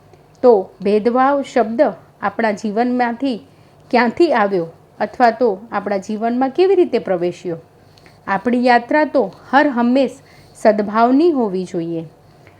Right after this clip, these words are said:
મનુષ્ય જન્મ કરતાં કર્મથી મહાન છે, માટે જીવનમાં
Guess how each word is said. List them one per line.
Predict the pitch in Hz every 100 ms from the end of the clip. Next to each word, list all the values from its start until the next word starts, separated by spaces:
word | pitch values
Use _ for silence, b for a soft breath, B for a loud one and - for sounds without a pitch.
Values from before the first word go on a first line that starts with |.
| b
મનુષ્ય | 240 247 277 277 302 277
જન્મ | 262 262 277
કરતાં | 285 302 294 220 185 - _ _ _ -
કર્મથી | 226 247 339 - 330
મહાન | 254 196 196
છે, | 196 226 233 - _ b b b -
માટે | 220 220 233
જીવનમાં | - 226 247 277 269 185